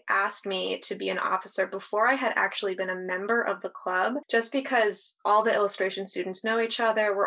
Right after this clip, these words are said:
all into the same things. So they understood that I didn't have to be part of the club to understand what it was about. And then I became an officer, and then when they graduated, I became co-president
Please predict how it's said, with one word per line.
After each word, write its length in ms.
all 140
into 240
the 120
same 300
things. 540
So 160
they 400
understood 640
that 240
I 100
didn't 200
have 240
to 80
be 200
part 240
of 120
the 80
club 300
to 80
understand 460
what 80
it 80
was 140
about. 400
And 360
then 120
I 60
became 300
an 80
officer, 560
and 220
then 260
when 220
they 120
graduated, 640
I 120
became 400
co-president 640